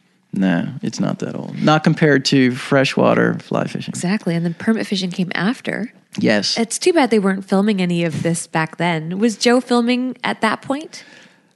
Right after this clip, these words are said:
Speaker 1: No, but that's where The American Sportsman is so good.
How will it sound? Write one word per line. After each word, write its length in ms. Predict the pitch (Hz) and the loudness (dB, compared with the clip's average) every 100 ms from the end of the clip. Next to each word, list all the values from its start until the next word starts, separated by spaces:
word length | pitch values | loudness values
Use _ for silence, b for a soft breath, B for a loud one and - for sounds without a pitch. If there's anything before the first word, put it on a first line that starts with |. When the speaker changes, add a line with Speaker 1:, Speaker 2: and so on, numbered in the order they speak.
| _ | _
Speaker 1:
No, 400 | 185 214 240 254 | 6 8 8 8
but 120 | 160 | 6
that's 240 | 175 214 - | 4 4 6
where 120 | 185 | 6
The 100 | 165 | 8
American 320 | 160 147 147 | 6 6 4
Sportsman 400 | - 151 185 190 | 2 4 4 4
is 100 | 135 | 2
so 160 | - 131 | 4 2
good. 360 | - 104 - | 2 -2 -4